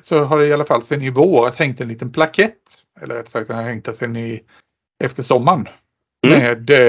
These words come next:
Speaker 1: eh, Best in Show-priset från, eh, noll åtta Open.
Speaker 2: Mhm.
Speaker 1: Och, eh, det har ju delats ut under perioden nittonhundraåttio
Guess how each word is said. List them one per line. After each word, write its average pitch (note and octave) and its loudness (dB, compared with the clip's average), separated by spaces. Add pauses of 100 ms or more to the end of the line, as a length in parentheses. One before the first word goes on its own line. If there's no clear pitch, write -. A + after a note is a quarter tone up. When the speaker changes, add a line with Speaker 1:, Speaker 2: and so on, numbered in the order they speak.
(140)
Speaker 1:
eh, A#2+ 0
Best C#3 -4
in C3+ -6
Show-priset E3 -6
från, B2+ -4
eh, A#2+ -4 (1000)
noll C#3 -2
åtta C3 0
Open. A#2+ 0 (540)
Speaker 2:
Mhm. F#2+ -16 (160)
Speaker 1:
Och, D#3+ 0
eh, C#3+ 4 (880)
det D#3 2
har F#3+ 2
ju G#3+ -2
delats G3+ -2
ut C#3+ -4
under C#3 -2
perioden A#2 -4
nittonhundraåttio A2 -8